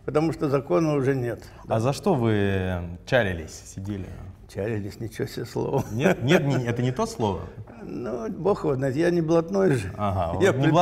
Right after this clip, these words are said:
Speaker 2: блатной, так,
Speaker 1: я
Speaker 2: отлично.
Speaker 1: предприниматель, как там называли, нас, э, предприниматель называли фраера.
Speaker 2: Ага.
Speaker 1: То есть, э,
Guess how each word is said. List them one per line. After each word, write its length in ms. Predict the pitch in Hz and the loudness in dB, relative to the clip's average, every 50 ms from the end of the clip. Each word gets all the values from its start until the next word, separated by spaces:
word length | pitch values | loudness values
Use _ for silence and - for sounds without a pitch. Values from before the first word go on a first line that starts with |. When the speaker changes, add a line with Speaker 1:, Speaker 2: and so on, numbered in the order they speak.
| - 180 | 6 6
Speaker 2:
блатной, 180 | 143 107 98 101 95 | 4 4 2 0 0
так, 240 | 101 95 90 - 127 | 0 -2 0 2 2
Speaker 1:
я 80 | 165 175 | 2 4
Speaker 2:
отлично. 200 | 160 135 - 165 160 | 2 2 0 0 -2
Speaker 1:
предприниматель, 760 | 135 - - 165 165 165 170 175 202 214 208 208 - 131 - - - - - - | -2 -2 0 2 2 4 4 4 4 2 2 2 0 -4 -4 -6 -12 -20 -18 -4
как 180 | - 156 - - | -2 -2 -2 -2
там 300 | - - 156 156 156 151 | 0 0 2 2 2 2
называли, 520 | 151 135 160 180 190 190 190 165 147 127 - - - - - | 2 2 4 6 6 6 6 4 2 0 -4 -12 -18 -10 -2
нас, 320 | 143 160 165 - - - - | 2 2 2 2 0 -2 -2
э, 340 | 139 135 131 127 123 123 107 | 0 0 2 0 0 -2 -2
предприниматель 480 | - 139 135 127 156 156 185 196 185 170 | -2 -4 -4 -4 -2 -2 -2 -2 0 -2
называли 340 | 139 120 139 156 165 151 139 | -2 2 2 4 4 2 0
фраера. 580 | - - 156 160 165 165 160 143 123 98 - - | 0 2 2 4 6 6 6 6 4 2 2 2
Speaker 2:
Ага. 400 | 110 113 110 101 98 90 82 - - | 2 2 2 2 0 -2 -2 -4 -2
Speaker 1:
То 80 | - 135 | 0 0
есть, 240 | 139 120 - - - | 0 0 -2 -4 -6
э, 320 | 135 127 131 127 123 120 | -6 -4 -2 -2 -2 -2